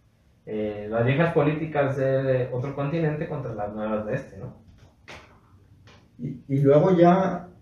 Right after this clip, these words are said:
Speaker 2: después del veinticuatro, llegaron, creo que los conservadores, porque creo que eran los liberales los que ganaron la independencia de México. Llegan los liberales y hacen un, unas, las siete leyes orgánicas.
Speaker 1: A ver, ¿cuáles son esas para el que no sabe?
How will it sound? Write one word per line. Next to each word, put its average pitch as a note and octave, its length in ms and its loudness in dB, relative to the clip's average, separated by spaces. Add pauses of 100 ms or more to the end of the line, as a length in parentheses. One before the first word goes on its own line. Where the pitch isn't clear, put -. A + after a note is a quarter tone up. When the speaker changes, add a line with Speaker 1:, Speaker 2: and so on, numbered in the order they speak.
Speaker 2:
después D#3+ 320 2
del F#3 100 6
veinticuatro, E3+ 640 4
llegaron, D3+ 400 6
creo D#3+ 240 2
que F3+ 120 2
los C3+ 540 4 (800)
conservadores, B2+ 960 0 (260)
porque B2+ 220 -2
creo C#3+ 160 0
que D3 60 0
eran C#3+ 140 4
los B2 120 4
liberales B2 460 2
los A#2 220 -2
que - 120 -8
ganaron A2+ 300 -2
la B2+ 80 2
independencia A#2 480 -4
de A#2 60 -2
México. - 280 -6 (720)
Llegan D3+ 220 4
los G3+ 120 8
liberales D#3 440 6
y D#3 40 4
hacen F3 200 4
un, F3+ 420 4
unas, F3 420 2
las C3+ 160 2
siete E3+ 200 2
leyes D#3+ 280 6
orgánicas. B2+ 480 0 (720)
Speaker 1:
A B2 100 -2
ver, D3 260 0
¿cuáles D3+ 220 -6
son D#3 100 -2
esas D#3 280 -4
para A2+ 180 -10
el A2 80 -10
que A2+ 100 -14
no B2 100 -8
sabe? C#3+ 340 -10